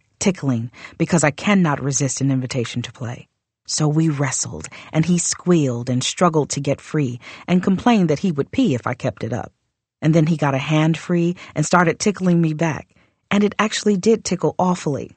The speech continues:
so I curled up to escape him. It was like being drunk, like being in one of Yani's newborn heavens. So sweet and so perfect and so much delicious fun. I love being a god.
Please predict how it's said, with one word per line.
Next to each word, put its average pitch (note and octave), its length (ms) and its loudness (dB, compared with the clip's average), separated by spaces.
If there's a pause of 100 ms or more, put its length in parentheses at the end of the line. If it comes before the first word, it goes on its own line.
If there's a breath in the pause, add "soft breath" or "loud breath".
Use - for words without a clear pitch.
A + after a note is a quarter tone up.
(120)
so - 200 2
I F#3 80 6
curled F#3+ 460 4
up D#3+ 200 0
to D3+ 160 -2
escape C3 440 -4
him. B2 240 -10 (720)
It G3 60 0
was A3+ 140 2
like A#3+ 160 2
being G#3 240 4
drunk, D#3 460 -2 (340)
like G3 240 2
being G#3+ 240 4
in F3 160 4
one E3+ 140 4
of D3+ 100 0
Yani's D#3 480 2
newborn D#3 540 2
heavens. C#3 540 -6 (260)
So G3 280 -4
sweet D#3 600 -4
and B2+ 200 -8
so C#3+ 180 -6 (100)
perfect D#3 560 -4
and C#3 220 -6
so F#3 460 -2
much D#3+ 420 -2
delicious D3+ 600 -2
fun. B2+ 420 -6 (540)
I C#3+ 280 -4 (180)
love D#3+ 540 2
being C3 220 -4
a C3+ 60 -8
god. B2 440 -12